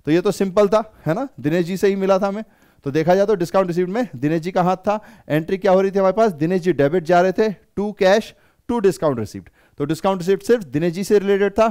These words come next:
तो बस एक ही करना है, बाय दिनेश जी, यानी कि दिनेश जी इधर चले जाएंगे। कितना रुपया? तो पाँच सौ चालीस रुपया,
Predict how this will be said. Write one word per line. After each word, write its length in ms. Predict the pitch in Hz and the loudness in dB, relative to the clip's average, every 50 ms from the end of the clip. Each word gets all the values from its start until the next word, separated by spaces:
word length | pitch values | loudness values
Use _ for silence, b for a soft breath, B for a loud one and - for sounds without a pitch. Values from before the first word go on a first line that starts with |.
| 175 - - - | -2 -8 -12 -8
तो 60 | 165 | -6
बस 160 | 156 185 170 | -4 -4 -2
एक 100 | 180 175 175 | -2 -4 -4
ही 60 | 190 | -2
करना 180 | 196 190 196 | -2 -2 -2
है, 120 | 208 214 208 b b b b b b | -2 -4 -6 b b b b b b
बाय 300 | 107 107 170 175 190 214 | -2 2 4 6 6 6
दिनेश 280 | 196 185 196 202 196 175 | 4 4 2 2 0 0
जी, 120 | 175 196 | 2 2
यानी 180 | 196 190 190 190 | 2 2 0 -2
कि 240 | 185 240 247 254 294 - - - | -4 -4 -4 -4 -6 -6 -8 -10
दिनेश 260 | - 151 147 156 151 | -6 -4 -2 -2 -2
जी 80 | 147 254 | -4 -4
इधर 200 | 208 147 143 135 | -2 -2 -2 -2
चले 200 | 131 - 139 139 | -2 -2 -2 -2
जाएंगे। 300 | 139 143 143 147 143 156 156 b b b b b - | -2 -2 -4 -4 -6 -8 -12 b b b b b -6
कितना 280 | 165 165 - 196 196 196 | -6 -4 -2 0 2 2
रुपया? 340 | 202 190 196 208 208 214 220 - - _ _ | 2 2 2 2 2 2 0 -2 -6 _ _
तो 60 | - | -14
पाँच 300 | 143 - 151 147 147 143 | -8 -4 -2 -2 -2 -2
सौ 260 | - - 185 202 226 202 - _ _ _ _ _ - | -4 -4 -4 -4 -4 -6 -8 _ _ _ _ _ -6
चालीस 320 | 139 123 117 123 120 123 | -4 -2 -2 -4 -6 -8
रुपया, 280 | 135 123 - 135 131 | -12 -10 -8 -10 -10